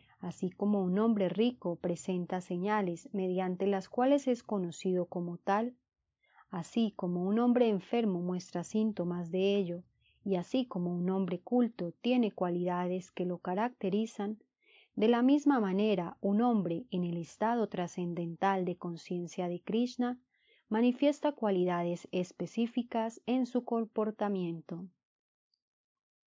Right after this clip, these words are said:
Uno puede conocer esas cualidades específicas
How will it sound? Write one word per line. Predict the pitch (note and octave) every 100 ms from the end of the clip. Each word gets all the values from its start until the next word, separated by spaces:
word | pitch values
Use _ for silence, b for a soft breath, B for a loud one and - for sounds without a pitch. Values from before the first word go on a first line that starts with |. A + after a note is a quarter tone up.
| _ _ _ _ _ _ _ _ _ _ B B B B B B -
Uno | C#4 D#4+
puede | D#4 C#4 B3+
conocer | B3+ G#3+ F3+ - F#3+
esas | G#3 A3 G#3+
cualidades | - F#3+ F3 F3+ F#3 G#3 G#3
específicas | G3 - F3+ A3+ B3 C4+ B3+ C4 C4+